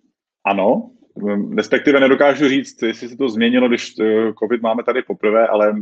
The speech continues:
eh, určitá změna samozřejmě ve standardním chování tady je. Já možná teďka tady ukážu jenom, eh, pár grafů, jak, eh, jak, eh, jaké konkrétní data my jsme tam sledovali.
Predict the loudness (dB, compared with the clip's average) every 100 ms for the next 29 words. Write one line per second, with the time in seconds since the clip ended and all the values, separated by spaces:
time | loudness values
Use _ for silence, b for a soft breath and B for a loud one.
0 | -8 -8 -6 -4 -6 -8 -6 0 0 2
1 | -4 -4 -6 -6 -4 -4 -2 -4 -6 -12
2 | -6 -4 -4 -4 -4 -2 -4 -4 -12 _
3 | -12 -6 -4 -2 -2 -2 -2 -4 -2 -2
4 | 0 0 2 4 4 2 -2 -8 _ _
5 | _ _ _ 0 0 0 2 2 2 0
6 | 0 -2 2 2 0 -4 -4 -2 0 -2
7 | -8 -14 _ _ _ _ -12 -10 -10 -10
8 | -10 -10 -8 -4 -6 -6 -8 -6 -6 -8
9 | -12 -10 -2 0 2 2 2 0 0 -2
10 | -4 -4 -4 -2 -2 0 -2